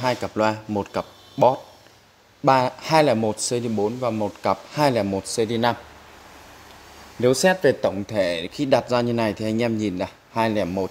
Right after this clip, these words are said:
C D năm nó có chiều hướng nhỏ hơn hai lẻ một C D bốn. Nhưng chúng ta cùng khám phá rồi sẽ ra một cái kết cuối cùng của cả hai cặp loa này nha.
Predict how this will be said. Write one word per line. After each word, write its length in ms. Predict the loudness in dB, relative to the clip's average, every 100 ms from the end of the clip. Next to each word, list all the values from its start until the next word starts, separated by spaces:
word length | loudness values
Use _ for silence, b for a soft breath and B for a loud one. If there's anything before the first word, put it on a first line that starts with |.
| -8
C 120 | -8 -2
D 180 | -2 0
năm 260 | -2 -2 -4
nó 120 | -4
có 240 | -2 -4 -2
chiều 180 | -4
hướng 360 | -4 -6 -8 -4
nhỏ 200 | -4 -4
hơn 220 | 0 0 0 -10 -20 _
hai 200 | -4 -2
lẻ 120 | -4
một 160 | -8 -10
C 160 | -8
D 220 | -6 -4 -4
bốn. 180 | -4 -6 -16 -20 B B B 0
Nhưng 160 | 0
chúng 160 | 0 0
ta 140 | 0
cùng 160 | 0 -4
khám 180 | -4 -2
phá 280 | -2 0
rồi 200 | 0 0
sẽ 200 | 0 -2
ra 200 | 0 0
một 120 | 0 -2
cái 80 | -4
kết 220 | 0 -2 0
cuối 140 | -4
cùng 300 | -2 -2 -4 -8 -10
của 160 | -8 -2
cả 180 | -2
hai 220 | -2 -4 -4
cặp 180 | -2
loa 120 | 0 0
này 180 | 0
nha. 160 | -2